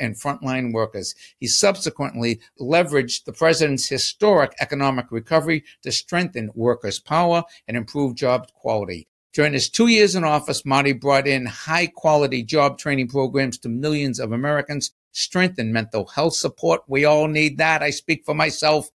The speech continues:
And access to treatment, and ushered in historic surge in worker organizing. In February twenty twenty-three,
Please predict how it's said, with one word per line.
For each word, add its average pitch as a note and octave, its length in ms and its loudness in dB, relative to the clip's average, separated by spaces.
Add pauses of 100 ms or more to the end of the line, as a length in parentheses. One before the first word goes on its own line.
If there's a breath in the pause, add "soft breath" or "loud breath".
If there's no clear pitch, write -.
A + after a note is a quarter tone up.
(240)
And D#3 220 -2
access D#3 540 -2
to D#3+ 120 0
treatment, C#3+ 640 -2 (260)
and C3+ 220 -2
ushered D#3+ 320 0
in D3 160 2
historic D#3+ 680 0
surge C#3 540 0 (160 soft breath)
in B2+ 200 -2
worker B2 340 0 (100)
organizing. G#2 760 -2
In A2+ 220 -6 (100)
February B2 640 0
twenty E3 380 -8
twenty-three, C#3 800 -4